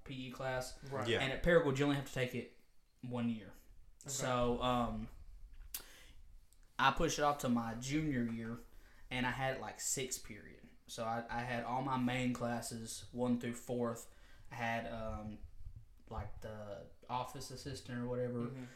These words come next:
Speaker 1: and then I had P E sixth period, nothing seventh, went to football in eighth period.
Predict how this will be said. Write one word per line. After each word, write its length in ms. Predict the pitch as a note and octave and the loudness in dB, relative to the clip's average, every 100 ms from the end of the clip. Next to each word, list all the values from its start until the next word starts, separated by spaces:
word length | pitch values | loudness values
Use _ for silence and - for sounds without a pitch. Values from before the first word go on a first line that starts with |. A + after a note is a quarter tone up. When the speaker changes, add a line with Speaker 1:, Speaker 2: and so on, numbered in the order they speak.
| - - | -14 -6
Speaker 1:
and 60 | A2+ | -2
then 60 | |
I 40 | A2+ | -2
had 200 | A2+ - | -2 0
P 100 | C3 B2 | 2 2
E 40 | |
sixth 340 | A#2+ - A#2 - | 2 0 -4 -4
period, 360 | A#2 A2 A2 | -2 -2 -2
nothing 260 | B2 A#2+ A#2+ | -2 -2 -2
seventh, 460 | - A#2 A#2 A#2 - | 0 -2 -2 -4 -4
went 160 | B2 A#2+ | -4 -4
to 60 | |
football 540 | - B2+ - A2 A2 - | -2 -4 -2 -4 -4 -6
in 220 | A2+ A2 A2 | -8 -8 -6
eighth 200 | A2 G#2+ | -8 -8
period. 320 | A2+ G2 G2+ | -12 -10 -10